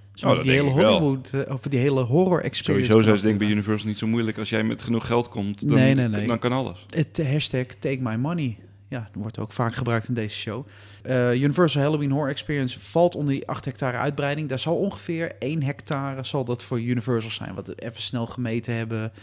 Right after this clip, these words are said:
Speaker 1: Ehm, nou, daar kan je toch wel flink wat bouwen.
Speaker 2: Ja?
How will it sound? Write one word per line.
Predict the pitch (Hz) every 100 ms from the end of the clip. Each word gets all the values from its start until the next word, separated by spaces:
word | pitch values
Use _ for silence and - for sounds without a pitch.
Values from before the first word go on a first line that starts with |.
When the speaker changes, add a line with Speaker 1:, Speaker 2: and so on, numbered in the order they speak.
| - - -
Speaker 1:
Ehm, | - 113 104 107 107 120 143
nou, | 147 - -
daar | 110 131
kan | 135
je | 110
toch | 143
wel | 120 101
flink | - 92
wat | 104
bouwen. | 107 131 208 196 - - - -
Speaker 2:
Ja? | - 113